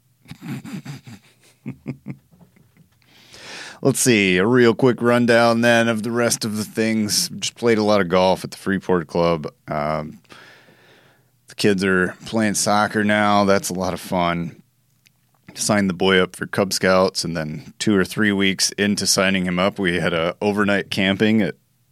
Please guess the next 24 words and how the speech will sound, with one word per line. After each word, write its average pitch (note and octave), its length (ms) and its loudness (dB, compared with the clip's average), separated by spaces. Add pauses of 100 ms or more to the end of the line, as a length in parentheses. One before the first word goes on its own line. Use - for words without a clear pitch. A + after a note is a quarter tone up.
(200)
local F#2+ 340 0
state - 340 -4
park, F#2+ 360 0
Lake G2 260 0
Le-, F2+ 220 -4 (180)
Lake A#2+ 380 -2 (100)
Leacuna. F2 1040 -2 (1900)
I C3 40 -6
feel C#3+ 160 0
like G#2+ 140 2
I G#2 40 2
need F#2 200 0
to D2+ 60 -2
say F#2 200 2
that D#2 200 -2
better D#2 200 -2
again D#2 240 -4
for E2 180 -6
as D#2 100 -8
nice F2+ 300 -4
as E2 80 -12
that D#2 220 -6
place C3+ 280 -10
is. D2+ 220 -6